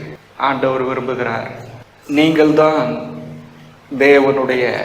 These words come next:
குமாரர்களாக இருக்கிறீர்கள். குமாரத்துவம் அப்படின்னும் போது, முதலாவது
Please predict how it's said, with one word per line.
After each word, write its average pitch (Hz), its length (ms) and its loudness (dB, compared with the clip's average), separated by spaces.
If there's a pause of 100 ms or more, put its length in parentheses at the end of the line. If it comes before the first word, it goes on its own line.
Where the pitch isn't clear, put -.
(640)
குமாரர்களாக 147 880 0
இருக்கிறீர்கள். 110 800 -8 (280)
குமாரத்துவம் 190 1160 4
அப்படின்னும் 139 440 0
போது, 131 560 -2 (260)
முதலாவது 147 1080 2